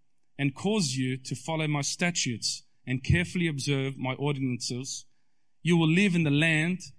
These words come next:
that I gave your ancestors, and you'll be my people, and I will be your God. I will save you from all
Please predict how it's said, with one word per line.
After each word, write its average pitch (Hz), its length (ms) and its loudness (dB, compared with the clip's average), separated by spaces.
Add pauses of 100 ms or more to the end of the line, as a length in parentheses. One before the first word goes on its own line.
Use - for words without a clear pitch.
(100)
that 139 100 -2
I 131 80 0
gave 147 300 0
your 135 120 -2
ancestors, 127 640 -2
and 123 100 -4
you'll 131 120 -2
be 127 120 -4
my 123 140 -2
people, 131 340 -6
and 120 100 -6
I 123 40 -4
will 123 120 -4
be 123 120 -2
your 117 100 -2
God. 107 360 -6 (680)
I 127 60 -4
will 135 100 0
save 143 380 0
you 123 340 -2
from 127 240 -2
all 143 460 0